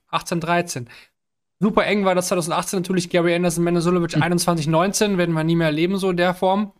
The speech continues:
Speaker 1: Aber dann achtzehn acht, achtzehn zehn, achtzehn zwölf, achtzehn neun, achtzehn dreizehn, achtzehn fünfzehn.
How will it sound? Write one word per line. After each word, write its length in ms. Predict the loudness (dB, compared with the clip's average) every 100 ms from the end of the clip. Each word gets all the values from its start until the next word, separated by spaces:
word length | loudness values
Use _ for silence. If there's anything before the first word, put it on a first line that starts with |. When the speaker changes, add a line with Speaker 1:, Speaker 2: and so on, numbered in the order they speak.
| _ -2
Speaker 1:
Aber 160 | 0 2
dann 200 | 0 0
achtzehn 440 | -4 -4 -6 -4
acht, 340 | -4 -6 -10 -20 -20 -20 _ _
achtzehn 440 | -4 -4 -2 -2 0
zehn, 300 | 0 0 0
achtzehn 400 | -4 -2 -2 -2
zwölf, 360 | 0 -2 -2
achtzehn 420 | -4 -6 -2 -2
neun, 240 | 0 0 0
achtzehn 300 | -4 -4 -4
dreizehn, 380 | -2 -4 -4 -8
achtzehn 260 | -6 -8
fünfzehn. 640 | -4 -4 -4 -2 -2 -2